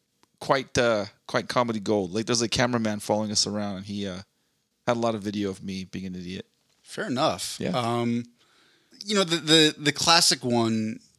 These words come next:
Speaker 2: that is in every stupid rom-com ever is when the, the priest or whoever is conducting the service says, "Does anyone have any, you know, objection to why these two shouldn't be married?" Somebody runs up and is like, "Oh, I have an objection 'cause," you know,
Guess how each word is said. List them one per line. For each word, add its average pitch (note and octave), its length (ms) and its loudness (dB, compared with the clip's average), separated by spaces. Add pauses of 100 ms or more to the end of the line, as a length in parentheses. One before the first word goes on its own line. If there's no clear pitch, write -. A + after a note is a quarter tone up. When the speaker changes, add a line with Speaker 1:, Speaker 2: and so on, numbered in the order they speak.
(100)
Speaker 2:
that A2+ 500 -2 (580)
is A#2 160 0
in A#2+ 100 2
every A#2+ 340 0
stupid - 420 0
rom-com A2 440 -2
ever A2 400 0
is G#2 400 -6 (360)
when A2+ 420 0
the, G#2+ 480 -4
the A2 100 -10
priest - 460 2
or B2 80 -2
whoever A#2 260 0
is A2 100 0
conducting A2 440 -2
the G#2+ 60 -2
service G#2+ 400 -2
says, G#2 320 -4 (220)
"Does - 180 -2
anyone G#3 280 2
have F3+ 200 2
any, F3 140 2
you D#3 360 -2
know, C#3 60 2
objection C#3+ 440 4
to B2+ 80 -4
why C3+ 180 4
these C3+ 220 0
two C#3+ 180 -2
shouldn't B2 260 -2
be B2 80 0
married?" A#2+ 440 2 (540)
Somebody C#3 300 4
runs C3 300 6
up B2 140 4
and C#3 60 -2
is - 100 2
like, A#3 180 -2
"Oh, B4+ 240 4
I A4 160 4
have G4 80 2
an F#4 60 2
objection F#4 480 4
'cause," A#4 880 -4
you D#3+ 120 0
know, - 60 2